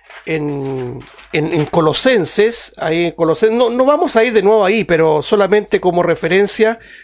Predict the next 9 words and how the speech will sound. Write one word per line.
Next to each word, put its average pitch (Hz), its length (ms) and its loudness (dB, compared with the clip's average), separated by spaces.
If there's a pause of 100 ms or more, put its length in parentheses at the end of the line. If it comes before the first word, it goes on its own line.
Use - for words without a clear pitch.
Colosenses 180 580 0
uno 165 220 0
siete, 220 460 0
dos, 180 340 -4
eh, 156 220 -10
capítulo 160 420 -4
dos, 165 140 0
versículo 160 420 -2
uno, 202 400 2